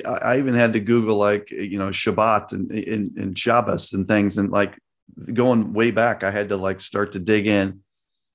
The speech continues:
And I've had to learn a lot of stuff. So, like, From Twitter, people are like,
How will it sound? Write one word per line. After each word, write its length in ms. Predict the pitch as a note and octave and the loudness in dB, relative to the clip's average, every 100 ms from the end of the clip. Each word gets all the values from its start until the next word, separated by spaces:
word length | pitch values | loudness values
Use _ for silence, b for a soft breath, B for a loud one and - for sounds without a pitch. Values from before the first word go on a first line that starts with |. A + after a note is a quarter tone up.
| _ | _
And 300 | G2 G2 G2 | -2 0 2
I've 180 | G2+ G#2+ | 2 2
had 180 | B2+ A#2 | 0 0
to 80 | |
learn 300 | G#2+ A#2+ C3+ | 0 2 2
a 60 | A2+ | 2
lot 240 | G#2 A2 | 0 0
of 80 | A2 | -2
stuff. 360 | - G#2 E2 - _ _ | -4 -4 -6 -10 _ _
So, 200 | - F#2 | -8 -8
like, 280 | F#2 F#2+ F#2+ | -2 -4 -4
From 380 | - A#2+ B2+ B2 | -4 2 4 2
Twitter, 400 | C#3 C#3 F#2+ F2+ | 2 2 2 -2
people 320 | G#2+ G#2+ G#2+ | -4 -2 -2
are 80 | F#2+ | 0
like, 220 | G2 | -2